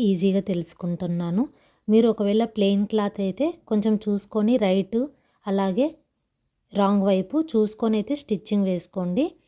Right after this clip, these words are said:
ఇలా స్టిచ్చింగ్ అనేది కొంచెం ఫాస్ట్‌గా చూపిస్తాను, ఎందుకంటే ఎక్స్‌ప్లెయిన్ చేస్తున్నాను కాబట్టి. కాజా అలాగే బటన్స్ క్లాత్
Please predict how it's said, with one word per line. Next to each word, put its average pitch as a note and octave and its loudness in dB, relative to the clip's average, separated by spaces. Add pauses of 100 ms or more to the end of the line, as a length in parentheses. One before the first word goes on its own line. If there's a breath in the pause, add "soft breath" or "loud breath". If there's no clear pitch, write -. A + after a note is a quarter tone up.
(640)
ఇలా F#3+ 2 (1400)
స్టిచ్చింగ్ A3+ 2
అనేది A3 2
కొంచెం G#3 0
ఫాస్ట్‌గా G3 -2
చూపిస్తాను, F#3+ 0 (100)
ఎందుకంటే F#3+ 0
ఎక్స్‌ప్లెయిన్ G3 -4
చేస్తున్నాను F3+ -2
కాబట్టి. F3 -4 (640 loud breath)
కాజా G#3 4 (240)
అలాగే G3 2 (140)
బటన్స్ F#3 -2
క్లాత్ F3+ -4